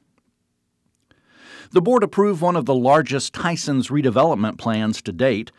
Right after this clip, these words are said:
This is the third major plan the board has signed off on.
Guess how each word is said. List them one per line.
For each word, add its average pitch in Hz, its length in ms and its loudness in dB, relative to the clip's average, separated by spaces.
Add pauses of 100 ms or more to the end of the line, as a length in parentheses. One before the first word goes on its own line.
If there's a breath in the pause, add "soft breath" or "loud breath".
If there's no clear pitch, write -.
(340 soft breath)
This 127 180 -2
is 120 180 0
the 113 220 -2
third 143 400 2
major 127 440 0
plan 107 380 -2
the 131 60 0
board 107 280 0
has 104 200 -6
signed 107 320 -2
off 120 240 0
on. 92 260 -4